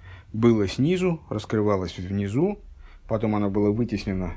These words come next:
из материальности мира аж до предель-, на, на предельную дистанцию до седьмых небес, потом, э,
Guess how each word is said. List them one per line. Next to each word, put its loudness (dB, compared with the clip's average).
из -4
материальности -4
мира 0
аж -10
до -8
предель-, 0
на, -4
на 0
предельную 2
дистанцию -4
до -6
седьмых -6
небес, -2
потом, -6
э, -4